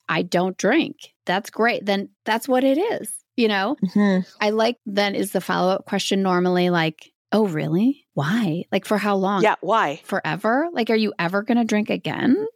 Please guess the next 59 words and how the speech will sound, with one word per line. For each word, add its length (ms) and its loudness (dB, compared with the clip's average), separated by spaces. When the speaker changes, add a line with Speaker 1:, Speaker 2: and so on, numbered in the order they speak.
Speaker 1:
<laughs> 300 -2
Speaker 2:
Why 180 0
don't 180 2
you 100 2
drink? 600 -2
I 80 0
can't 260 2
believe 260 -2
you 100 -2
don't 280 2
drink 400 -2
when 140 -2
you 80 -2
have 180 0
a 60 2
young 240 -2
child. 560 0
I 80 2
get 260 0
that. 360 0
Speaker 1:
<sighs> 540 -2
Speaker 2:
You 60 4
have 100 2
a 40 4
young 200 2
child. 460 2
<laughs> 40 2
Why 60 0
don't 120 0
you 100 4
dr-, 240 -6
how 300 0
do 80 0
you 100 -2
not 260 0
drink? 280 -4
And 80 0
I 80 4
think 300 -4
you 100 -4
posted 460 0
something 380 -2
about 320 0
that. 260 2
Someone 640 -2
not, 180 0
is 120 -8
not 160 0
to 80 -8
be 80 -2
trusted. 600 -2
Like, 200 -6
you 80 2
reposted 560 0
what 180 0
someone 320 -4
said. 320 2
Speaker 1:
Oh 400 0
my 300 -8